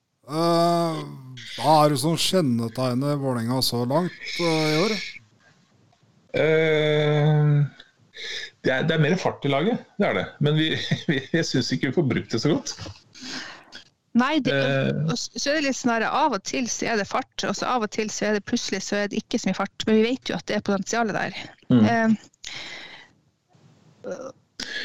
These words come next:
Speaker 2: Men jeg synes det er greit, ja. Vi har, vi har ganske mange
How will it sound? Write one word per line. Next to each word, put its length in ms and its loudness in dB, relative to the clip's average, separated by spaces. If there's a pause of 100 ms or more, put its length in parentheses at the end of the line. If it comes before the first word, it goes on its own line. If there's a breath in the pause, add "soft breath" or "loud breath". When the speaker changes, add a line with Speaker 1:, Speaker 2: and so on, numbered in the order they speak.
(120)
Speaker 2:
Men 160 0
jeg 100 0
synes 460 -2
det 60 4
er 60 -2
greit, 240 0
ja. 140 2
Vi 80 0
har, 160 2
vi 100 -2
har 100 0
ganske 260 -2
mange 200 0